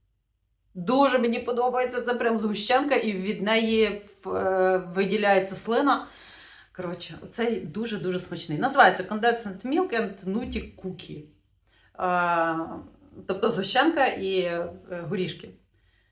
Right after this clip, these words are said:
Дуже-дуже смачно. Боже, екстракт де парфам. Ну, я сумніваюся. Але пахне він просто офігенно. В мене аж настрій піднявся від цієї розпаковки. Все, така в мене трохи ду-, ди-,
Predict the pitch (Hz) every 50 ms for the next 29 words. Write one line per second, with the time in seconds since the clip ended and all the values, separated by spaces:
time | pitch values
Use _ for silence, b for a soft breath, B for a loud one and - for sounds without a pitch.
0 | _ - 151 208 254 302 302 285 294 269 247 - - 196 160 170 202 196 185 185
1 | 185 185 185 - 190 180 175 170 165 160 160 - - 160 151 156 156 - - _
2 | _ _ _ _ _ _ _ _ _ _ _ _ _ _ - 214 202 180 - -
3 | - - - - - 311 330 - 196 202 190 - - 160 - - - 151 143 147
4 | 214 311 311 240 220 226 - 220 190 180 175 214 302 381 370 - - - - _
5 | _ _ _ _ _ _ _ _ _ _ _ _ _ _ _ _ _ _ _ _
6 | _ _ _ _ _ - 277 277 277 269 277 302 294 294 - 240 247 240 240 240
7 | 233 - - 240 247 254 247 - 226 - 233 226 - - 196 160 160 190 220 226
8 | 233 233 233 - - 208 202 214 220 220 214 175 - - 202 202 - 208 220 220
9 | 240 240 - 190 202 180 - 180 151 160 185 190 196 - 196 180 180 - - 185
10 | 180 185 175 170 170 170 - - 165 - - 151 151 - - - - B B B
11 | B B B B - - - 277 254 196 180 - - - 311 311 302 311 302 285
12 | 262 247 233 220 - 226 226 - - 226 175 220 220 180 175 - 240 240 226 226